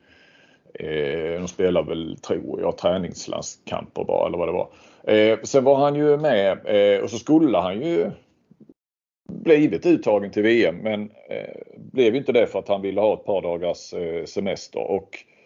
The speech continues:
eh, jag skrev ju ett rätt så långt reportage om hur Solberg har byggt det här landslaget i den V M-bibeln vi gjorde inför hemma-V M.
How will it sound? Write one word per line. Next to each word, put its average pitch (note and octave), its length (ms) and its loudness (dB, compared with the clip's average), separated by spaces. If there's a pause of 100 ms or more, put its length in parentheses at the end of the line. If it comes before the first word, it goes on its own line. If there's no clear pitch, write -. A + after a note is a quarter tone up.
(540)
eh, C#2 420 -6
jag B2+ 160 4
skrev B2 500 2
ju B2 120 2
ett A#2 60 -4 (360)
rätt C3+ 160 0
så C3 80 -4
långt A#2 400 -2 (120)
reportage G2+ 720 -2 (180)
om F#2 420 -2 (220)
hur G2+ 160 -4
Solberg G#2+ 420 -2
har F#2 100 0
byggt F2+ 300 -2
det B2 60 -2
här A#2 80 4
landslaget F2+ 540 -4
i F2+ 240 -4
den F2 240 -4
V G#2 240 4
M-bibeln E2+ 400 -2
vi G#2 80 0
gjorde A#2+ 220 2
inför F2+ 220 -8
hemma-V E2+ 440 -2
M. - 120 -8